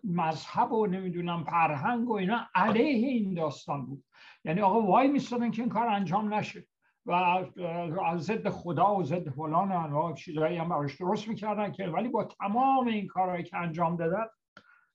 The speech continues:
نتونستن جلوی این کار رو انجام این بگیرن. در اصل آدمای بزرگی بودن که تونستن موسیقی رو به پیش ببرن.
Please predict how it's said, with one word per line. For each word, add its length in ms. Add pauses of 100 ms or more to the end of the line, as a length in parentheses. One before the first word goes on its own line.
نتونستن 680
جلوی 280
این 140
کار 200
رو 140
انجام 300
این 200
بگیرن. 420 (360)
در 60
اصل 180
آدمای 440
بزرگی 640
بودن 320
که 340 (300)
تونستن 360
موسیقی 480
رو 140
به 80
پیش 340
ببرن. 360